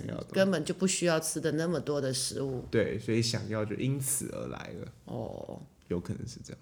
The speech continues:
Speaker 2: 对啊，然后你每天看那个杂志，看到人家都是展现的那一种理想生活的状态啊，
Speaker 1: 嗯。
Speaker 2: 所有东西都是美美的啊，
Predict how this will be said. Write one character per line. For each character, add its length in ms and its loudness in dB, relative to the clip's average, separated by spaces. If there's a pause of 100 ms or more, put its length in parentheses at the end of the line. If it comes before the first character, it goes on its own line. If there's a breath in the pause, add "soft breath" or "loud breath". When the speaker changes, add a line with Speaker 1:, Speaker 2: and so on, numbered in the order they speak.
Speaker 2:
对 140 -2
啊， 160 0
然 80 -2
后 140 4
你 80 2
每 180 0
天 220 2
看 180 2
那 100 0
个 120 0
杂 280 0
志， 400 0
看 200 -2
到 140 0
人 80 0
家 300 -2 (540 loud breath)
都 160 0
是 120 0
展 300 0
现 280 2
的 120 0
那 200 2
一 40 -2
种 220 -2
理 160 0
想 220 0
生 260 0
活 100 -2
的 140 0
状 300 -2
态 280 -4
啊， 320 0
Speaker 1:
嗯。 60 -2
Speaker 2:
所 220 -2
有 80 0
东 160 -2
西 100 -4
都 140 -2
是 120 -4
美 300 -2
美 300 -4
的 140 -6
啊， 240 -4